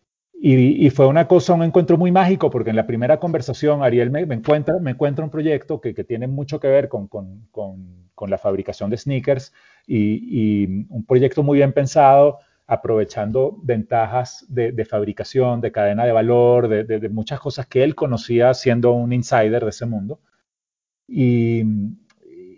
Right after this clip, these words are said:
y me, me, me gustó mucho el proyecto, nos tomamos una cerveza y le dije, "Mira, me encanta lo que estás haciendo, todo esto creo que funciona, esto no estoy seguro, yo lo haría de esta otra manera".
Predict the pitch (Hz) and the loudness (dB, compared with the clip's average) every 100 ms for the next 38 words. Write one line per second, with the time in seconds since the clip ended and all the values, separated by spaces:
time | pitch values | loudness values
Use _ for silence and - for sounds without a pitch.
0 | _ _ 247 247 170 131 127 147 143 147 | _ _ -14 -8 -2 0 0 0 0 4
1 | 131 123 - 151 143 160 160 151 151 139 | 4 4 2 0 0 0 2 4 4 4
2 | 175 170 - - - 180 127 - 120 127 | 2 0 -2 -18 -14 -6 -4 -2 0 0
3 | 139 151 147 139 131 147 135 123 123 139 | 0 0 4 4 4 2 4 4 4 4
4 | 156 113 - _ _ - 123 160 160 202 | 4 2 0 _ _ -2 2 4 6 6
5 | 190 139 160 165 165 170 - 170 175 175 | 4 2 -2 -2 -2 -2 2 4 4 2
6 | 180 180 175 143 139 - 156 160 - _ | -2 0 -2 -6 -8 -4 -4 -4 -10 _
7 | _ 147 165 - 185 165 135 - 151 - | _ 0 0 0 0 0 -4 -4 -4 -2
8 | 135 139 151 180 139 139 151 151 151 143 | -2 -2 -2 -4 -2 2 4 6 6 4
9 | 131 143 135 143 123 110 107 160 | 2 0 0 -2 -2 -4 -4 -6